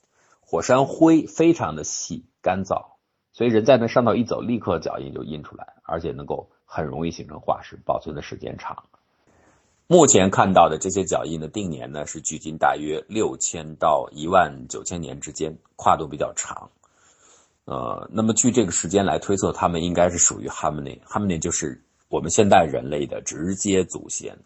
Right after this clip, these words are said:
或非常非常亲的近亲形成的这个族群。呃，所以这应该是哈姆内。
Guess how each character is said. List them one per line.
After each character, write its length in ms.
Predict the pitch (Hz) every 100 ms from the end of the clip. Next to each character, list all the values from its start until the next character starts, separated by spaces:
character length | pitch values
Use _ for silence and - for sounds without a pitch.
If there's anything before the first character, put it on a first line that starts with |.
| _
或 440 | - - 92 - -
非 360 | - - 123
常 240 | - 73 67
非 160 | 85
常 240 | - 64 73
亲 360 | - - 85
的 140 | 73 67
近 280 | - 82 -
亲 240 | - - - _
形 260 | - 71 82
成 160 | 76
的 100 | 64
这 160 | 64 69
个 120 | 69
族 180 | - 65
群。 180 | - - - _ _ _ _ _ _ _
呃， 140 | - -
所 160 | -
以 60 | 78
这 120 | 82
应 80 | 76
该 140 | 76 78
是 140 | -
哈 180 | - 76
姆 80 | 62
内。 180 | 53